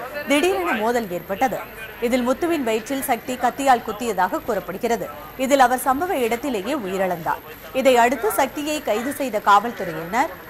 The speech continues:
வழக்கு பதிவு செய்து விசாரணை மேற்கொண்டு வருகின்றனர். சிவகங்கை மாவட்டம் பள்ளத்தூர் பள்ளத்தி கண்மாய்க்கு வரும் வரத்து கால்வாயை வனத்துறையினர் பள்ளம் தோண்டி தடுத்ததாக கூறப்படுகிறது.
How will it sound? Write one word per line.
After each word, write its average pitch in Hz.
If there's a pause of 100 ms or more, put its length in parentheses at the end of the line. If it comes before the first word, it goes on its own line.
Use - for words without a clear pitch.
(140)
வழக்கு 311
பதிவு 294
செய்து 262
விசாரணை 262
மேற்கொண்டு 190
வருகின்றனர். 170 (3250)
சிவகங்கை 370
மாவட்டம் 254
பள்ளத்தூர் 262
பள்ளத்தி 302
கண்மாய்க்கு 240
வரும் 214 (400)
வரத்து 262
கால்வாயை 240
வனத்துறையினர் 240
பள்ளம் 269
தோண்டி 254
தடுத்ததாக 208
கூறப்படுகிறது. 190